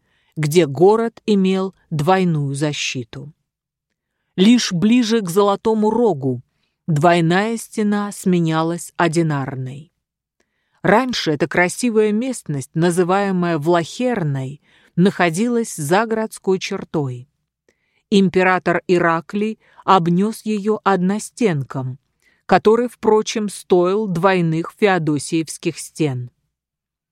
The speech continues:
Здесь стояли двадцать башен, чья величина и мощь превосходила человеческое воображение. Кроме того, перед самым заливом,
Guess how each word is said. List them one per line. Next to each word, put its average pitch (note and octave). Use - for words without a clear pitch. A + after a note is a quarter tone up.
Здесь E3
стояли F#3
двадцать D#3
башен, G3
чья F#3+
величина F#3
и D3+
мощь G3
превосходила G3+
человеческое D#3+
воображение. C#3+
Кроме F#3
того, F3+
перед E3
самым D#3+
заливом, D3